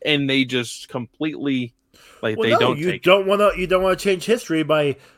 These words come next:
Speaker 2: putting a, a witch that everybody is afraid of in the beginning and then accepting, even though witchcraft is bad in the seventeen hundreds. Like, they sh-, would have been hung or even shot. Like, they would have been shot immediately.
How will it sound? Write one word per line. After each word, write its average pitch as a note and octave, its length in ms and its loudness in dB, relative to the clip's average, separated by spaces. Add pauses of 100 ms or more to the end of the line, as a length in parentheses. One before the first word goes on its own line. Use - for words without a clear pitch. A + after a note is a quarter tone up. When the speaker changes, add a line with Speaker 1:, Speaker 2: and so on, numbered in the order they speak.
(160)
Speaker 2:
putting F#3 320 0
a, D3 360 0
a D3 160 -2
witch E3+ 680 -4
that D3 240 2
everybody E3 520 0
is C#3 560 0 (280)
afraid F3+ 500 0
of D3 220 6
in C3+ 80 -4
the C#3 60 -6
beginning D3 420 -2
and C3+ 120 -6
then C3+ 140 -4
accepting, B2+ 760 -4 (400)
even D3 140 -2
though C3+ 140 0
witchcraft C#3+ 480 -2
is G#2 160 -8
bad C#3 360 0
in C3+ 100 -6
the A#2 60 -8
seventeen A#2+ 380 -10
hundreds. A#2 460 -10 (280)
Like, C3 240 -4
they F#3+ 180 4
sh-, - 100 -10
would F#3+ 140 2
have E3+ 100 0
been D#3+ 100 0
hung B2+ 440 0 (480)
or G#3+ 140 4
even A3 220 0
shot. D#3 380 0
Like, C#3+ 200 -4 (800)
they E3+ 260 2
would A#3 100 6
have G#3 80 6
been F#3 80 2
shot D#3 440 2 (260)
immediately. C3+ 680 -2